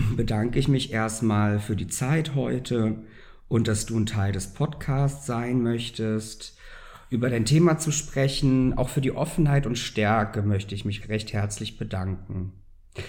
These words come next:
Natürlich ist dieser Podcast kein psychologischer oder therapeutischer Ersatz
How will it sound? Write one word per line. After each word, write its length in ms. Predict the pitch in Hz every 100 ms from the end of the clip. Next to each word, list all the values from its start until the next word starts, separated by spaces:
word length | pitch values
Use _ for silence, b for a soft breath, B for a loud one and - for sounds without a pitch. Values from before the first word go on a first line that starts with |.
| B B B -
Natürlich 500 | 123 151 165 185 165
ist 160 | 139
dieser 180 | 120 104
Podcast 920 | 101 143 143 - - 95 98 120 -
kein 260 | - 110 117
psychologischer 680 | - 107 98 117 180 160 135
oder 120 | 107
therapeutischer 720 | - 104 - 117 131 131 -
Ersatz 680 | 90 92 135 190 - - -